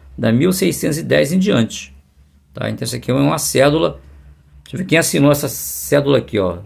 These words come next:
Número vinte e cinco. Até marquei aqui o número vinte e cinco. Quem assinou foi o Rubens Recupero, Pedro Malan.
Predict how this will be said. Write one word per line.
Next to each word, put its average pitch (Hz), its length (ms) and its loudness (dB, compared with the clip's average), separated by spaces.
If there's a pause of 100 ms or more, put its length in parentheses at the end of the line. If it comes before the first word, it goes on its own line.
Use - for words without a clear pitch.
(140)
Número 139 340 2
vinte 165 240 -2
e - 40 -6
cinco. - 480 -4 (400)
Até - 180 -6
marquei 147 340 -2
aqui 135 160 -2
o 120 40 2
número 135 300 4
vinte 143 200 -2
e 143 40 -6
cinco. - 280 -4
Quem 170 60 0
assinou 151 200 -2
foi 185 140 0
o 147 60 2
Rubens 175 260 0
Recupero, 175 640 -2
Pedro 156 260 0
Malan. 143 380 4